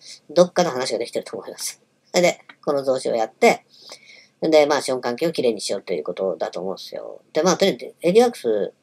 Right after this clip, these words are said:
追い出したい <laughs> と思います。だから、結構バトるんじゃないですかね。そんな感じがしますけどね。このマイルストーンっていうのがいるところがね、このマイルストーンっていうのがですね、もういっぱいあちこちに登場してるんですよ。これ。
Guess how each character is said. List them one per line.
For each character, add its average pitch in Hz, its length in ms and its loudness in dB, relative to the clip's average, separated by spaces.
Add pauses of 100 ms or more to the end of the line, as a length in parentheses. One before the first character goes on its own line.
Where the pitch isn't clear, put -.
追 170 100 4
い - 20 6
出 240 100 2
し - 80 -6
た 311 80 0
い - 180 -4 (340)
<laughs> - 400 2
と 311 100 6
思 262 120 8
い 254 40 6
ま 247 100 4
す。 - 120 -6 (500)
だ 226 100 4
か 214 60 6
ら、 196 120 2 (200)
結 269 140 -4
構 226 80 4
バ - 200 2
ト 240 100 6
る 269 80 4
ん 202 40 4
じ 151 60 4
ゃ - 20 2
な 110 80 -4
い - 20 -4
で 104 60 -8
す - 40 -10
か 82 80 -10
ね。 - 180 -16 (880)
そ 175 140 -2
ん 202 60 0
な 208 100 2
感 202 180 0
じ 202 60 2
が 196 120 2
し 185 100 -8
ま 180 80 -2
す - 80 -12
け - 60 -18
ど - 60 -18
ね。 - 260 -20 (440)
こ 208 120 -2
の 165 60 -4
マ - 80 -6
イ - 40 -4
ル 214 80 -8
ス - 80 -12
ト 359 80 -2
ー - 40 0
ン - 20 -2
っ - 20 -4
て - 80 -4
い 370 40 0
う - 20 2
の 381 40 4
が 381 60 6
い - 40 2
る 339 40 -4
と 349 100 -4
こ 359 80 2
ろ 370 60 2
が 330 100 0
ね、 311 280 -6 (200)
こ 202 60 -2
の 190 60 4
マ 180 120 4
イ 202 60 2
ル 214 80 -4
ス - 60 -12
ト 233 100 0
ー 240 40 2
ン - 20 2
っ 233 40 -2
て 226 100 -2
い - 20 2
う 226 40 2
の - 20 2
が 220 80 2
で 190 100 2
す 170 120 -8
ね、 107 240 -8 (420)
も 214 280 4
う 240 80 8
い 233 40 4
っ 233 60 -6 (200)
ぱ 330 100 2
い 311 100 2
あ 262 80 2
ち - 80 -14
こ 247 100 2
ち 247 120 0
に 240 260 0 (420)
登 175 160 6
場 165 160 6
し 156 120 -4
て 135 320 2
る 135 80 -2
ん 120 40 -4
で - 80 -2
す - 140 -6
よ。 - 60 -12 (400)
こ - 100 -8
れ。 117 100 -4